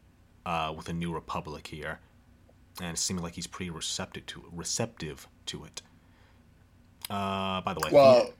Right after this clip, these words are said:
Speaker 1: he
Speaker 2: he was almost receptive to it, but he kind of mentioned that the Council of Moss probably would.
Speaker 1: The Council of Muffs.
Speaker 2: Yeah, there's dumbasses.
Speaker 1: Yeah, it's, it's, there's always a council of retards in the Empire.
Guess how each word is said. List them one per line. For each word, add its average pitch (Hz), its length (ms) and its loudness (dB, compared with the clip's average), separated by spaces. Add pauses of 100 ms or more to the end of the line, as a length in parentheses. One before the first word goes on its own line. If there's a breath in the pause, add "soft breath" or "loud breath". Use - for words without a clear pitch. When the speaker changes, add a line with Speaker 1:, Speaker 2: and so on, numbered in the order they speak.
Speaker 1:
he 143 60 -6
Speaker 2:
he 170 80 2
was 160 120 6
almost 131 360 8
receptive - 400 0
to 113 180 -4
it, 101 80 -8 (100)
but 107 220 2
he 131 140 -10
kind 113 220 0
of 98 120 -6
mentioned 104 380 -8
that 98 140 -4
the - 120 -8
Council - 360 -6
of - 60 -14
Moss - 320 -2
probably - 300 -14
would. - 160 -10 (520)
Speaker 1:
The - 80 -10
Council 90 380 -4
of 82 60 -6
Muffs. 80 540 -6 (1200)
Speaker 2:
Yeah, - 300 -4 (340)
there's 110 320 -10
dumbasses. - 640 -6 (180)
Speaker 1:
Yeah, 180 100 -6
it's, 180 140 -8
it's, - 480 -6 (120)
there's 98 140 -6
always 110 340 2
a - 60 -2
council 95 420 -4
of 82 60 -10
retards 78 680 -4
in 147 60 12
the 135 140 10
Empire. 80 560 -4